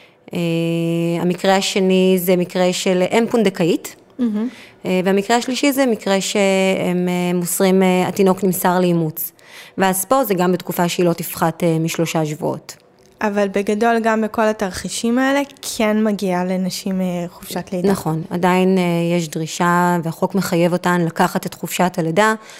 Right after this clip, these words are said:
Speaker 1: לתקופה באמת שלא תפחת, אה, משלושה שבועות.
Speaker 2: טוב לדעת את זה, שלא נצטרך, אה,
Speaker 1: נכון, לקצר אותה מהסיבות האלו.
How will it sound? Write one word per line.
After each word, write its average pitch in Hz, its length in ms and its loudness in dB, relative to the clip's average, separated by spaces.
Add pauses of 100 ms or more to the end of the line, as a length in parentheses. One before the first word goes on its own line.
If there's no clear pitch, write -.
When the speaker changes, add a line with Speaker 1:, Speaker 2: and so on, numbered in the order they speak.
(180)
Speaker 1:
לתקופה 180 360 -2
באמת 175 240 2
שלא 170 180 2
תפחת, 175 480 -4
אה, 165 200 2
משלושה 165 420 -4
שבועות. 156 560 -8 (200)
Speaker 2:
טוב 190 240 -2
לדעת 208 420 0
את 214 100 -8
זה, 214 140 -2 (260)
שלא 190 300 -4
נצטרך, 196 720 -8
אה, 220 60 -8
Speaker 1:
נכון, 175 420 0
לקצר 170 340 -4
אותה 165 200 -2
מהסיבות 165 540 -6
האלו. 156 160 -8